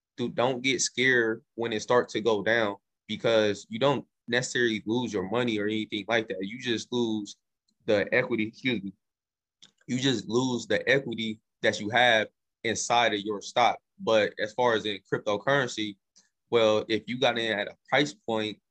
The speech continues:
at, say, five dollars and it goes down to two fifty or three dollars, well, you don't wanna panic sell and hit the panic button like, "I'm gonna panic, panic, panic, panic." Like, nah, man, like, you don't wanna panic. You just wanna keep continuing to, to dollar cost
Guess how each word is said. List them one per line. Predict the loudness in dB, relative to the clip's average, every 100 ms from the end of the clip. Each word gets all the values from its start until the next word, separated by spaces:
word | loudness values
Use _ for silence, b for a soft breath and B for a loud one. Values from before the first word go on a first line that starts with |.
| _
at, | 2 2 2
say, | -2 2 2 0 2
five | 4 4
dollars | 4 2 2 -4 -8
and | -6
it | -4
goes | 0 0 0
down | 0 0 -4
to | -12
two | -8 -8 -8 -6
fifty | -4 -2 -4 -8
or | -8 -4
three | 0 4
dollars, | 4 4 0 -6 _ _ _ _
well, | 2 4 2 -2
you | 0
don't | 0 0
wanna | -2 -4 -6 0
panic | 2 2 -4
sell | -2 0 0
and | -2 -6
hit | -8
the | _ _
panic | 0 0 -2
button | -4
like, | -2 -2
"I'm |
gonna | -2 -2
panic, | 0 0 0 0
panic, | 0 0 -2
panic, | -2 0
panic." | 0 0 -2 _ _ _
Like, | -2 -2 0
nah, | 2 2 2
man, | 0 -2 -4
like, | -8 -8
you | -6
don't | -4 -2
wanna | -6 -8 _
panic. | -2 0 -4
You | -8
just | -8 -4
wanna | -4 -6
keep | -4 -8 -8
continuing | -8 -6 -4 -6 -4
to, | -2 -2
to | -2 -4 -4 b b 0
dollar | 2 2
cost | 2 0 0